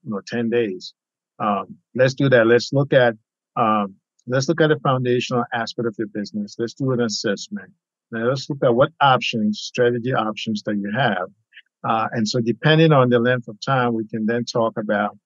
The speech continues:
what is, you know, what's an execute, good execution roadmap, and, and then, you know, kinda go from there. So, um, that then, you know, you know, it's high impact and, uh, without, you know, burdening too much or, or being too much of a burden on your owner's time.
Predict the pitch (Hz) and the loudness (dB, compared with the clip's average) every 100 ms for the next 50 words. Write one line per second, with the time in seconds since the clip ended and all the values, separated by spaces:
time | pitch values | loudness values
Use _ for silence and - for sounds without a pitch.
0 | _ _ _ 117 123 110 - - 113 110 | _ _ _ 2 4 2 -2 -6 -4 -2
1 | 110 - 107 104 - - - - 113 - | -4 -4 -4 -4 -6 -10 -6 -2 -2 -4
2 | - - 107 - 107 104 104 98 95 101 | -8 -8 -8 -6 -6 -4 -6 -8 -10 -10
3 | 107 98 95 - _ _ _ - 107 107 | -8 -6 -8 -12 _ _ _ -6 -2 0
4 | 107 101 87 113 104 107 101 104 101 95 | 0 -2 -4 -8 -6 -6 -4 -4 -4 -4
5 | - 135 113 107 _ _ _ 135 127 117 | 0 2 2 0 _ _ _ 0 4 4
6 | 113 - 131 120 156 175 175 143 143 143 | 2 -4 -2 4 4 4 0 -2 0 0
7 | 143 127 110 - _ _ _ 135 143 156 | 0 0 -2 -6 _ _ _ _ -4 -2
8 | 117 110 - - - 147 151 175 135 135 | -2 -4 -6 -10 -4 2 2 0 -4 -4
9 | 117 131 123 123 _ _ _ _ _ _ | -2 -2 -2 -4 _ _ _ _ _ _
10 | _ _ _ _ _ _ _ - 120 120 | _ _ _ _ _ _ _ -2 2 4
11 | 113 110 104 117 120 127 143 131 101 - | 4 2 -2 0 2 2 2 0 0 2
12 | 131 127 127 123 104 135 120 117 113 123 | 2 2 0 -4 -2 -2 0 0 -2 -6
13 | 117 113 101 101 123 120 107 123 117 104 | -4 -4 -4 -4 -2 -2 -2 -2 -2 -4
14 | 98 110 107 101 98 101 101 - - 127 | -4 -2 -2 -4 -4 -6 -6 -8 -6 -4
15 | 110 98 101 | -4 -6 -12